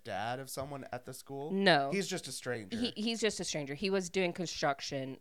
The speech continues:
Speaker 2: like,
Speaker 1: Okay.
Speaker 2: next to the school and saw.
Speaker 1: Okay, I was thinking he was connected to someone in the high
Speaker 2: No.
Speaker 1: school. All right, but
Speaker 2: No.
Speaker 1: keep on going. This is a very <laughs> sad background.
Speaker 2: It is. And they want you to, like, feel that way
Speaker 1: Yep.
Speaker 2: towards her.
Speaker 1: Yep,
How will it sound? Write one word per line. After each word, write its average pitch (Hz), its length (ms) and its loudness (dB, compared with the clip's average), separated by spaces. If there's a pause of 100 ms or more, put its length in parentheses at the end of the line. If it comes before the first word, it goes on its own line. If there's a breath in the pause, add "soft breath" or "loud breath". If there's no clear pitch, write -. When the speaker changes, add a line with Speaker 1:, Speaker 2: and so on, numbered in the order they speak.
(120)
Speaker 2:
like, 143 160 -2
Speaker 1:
Okay. 135 120 6
Speaker 2:
next - 240 -2
to 143 100 -6
the 123 100 -6
school 135 220 -4
and 123 120 -6
saw. 113 460 -4
Speaker 1:
Okay, 143 380 2
I 156 140 6
was 160 140 2
thinking 127 260 -4
he 131 80 -4
was 123 180 -4
connected 120 420 -8
to 117 80 -6
someone 113 260 -2
in 196 80 2
the 190 60 8
high 160 100 10
Speaker 2:
No. 139 60 6
Speaker 1:
school. 101 360 -2
All 147 80 4
right, 107 240 0
but - 100 -2
Speaker 2:
No. 143 220 2
Speaker 1:
keep 147 220 -2
on 147 160 0
going. 110 340 -8
This 120 160 -6
is 123 100 -12
a - 40 -10
very 113 280 -4
<laughs> - 0 -
sad 113 560 -8 (340 soft breath)
background. 110 420 -2
Speaker 2:
It 196 80 6
is. 151 340 2 (160)
And 196 300 4
they 196 140 4
want 208 280 4
you 214 140 2
to, 208 140 -2
like, 151 360 2 (140)
feel 143 540 0
that 139 180 0
way 143 100 -4
Speaker 1:
Yep. 143 280 0
Speaker 2:
towards 139 380 -4
her. 123 120 0
Speaker 1:
Yep, 117 180 -2